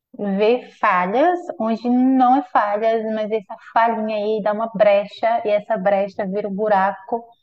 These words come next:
de inseguranças, assim, que faz a gente se afundar cada vez mais e não é legal.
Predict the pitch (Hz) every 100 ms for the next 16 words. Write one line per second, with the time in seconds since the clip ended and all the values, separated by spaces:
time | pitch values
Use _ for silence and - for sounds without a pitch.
0 | _ _ _ - 214 - 214 214 208 190
1 | 185 196 185 185 - 190 196 190 226 202
2 | - 202 208 208 196 214 208 226 202 202
3 | 202 208 202 196 202 220 208 208 214 220
4 | 226 226 233 269 202